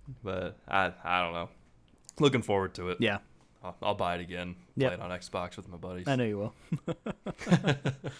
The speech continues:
Speaker 1: No, no qualms.
Speaker 2: We, we've talked a little bit about, uh, Shadow of War, sequel to Shadow of Mordor,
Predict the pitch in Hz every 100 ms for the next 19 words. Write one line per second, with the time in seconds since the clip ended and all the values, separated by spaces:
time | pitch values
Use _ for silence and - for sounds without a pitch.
0 | - - - _ _ _ _ _ _ _
1 | - 101 101 101 104 107 - 101 95 95
2 | - - _ _ _ _ - - - 127
3 | 127 127 127 123 123 - 120 117 - 131
4 | 131 131 127 123 120 113 104 107 107 104
5 | - - 104 101 101 98 101 98 - 113
6 | 107 127 139 143 143 139 - 120 - 117
7 | - - 110 107 107 101 107 101 98 104
8 | 113 123 123 117 117 110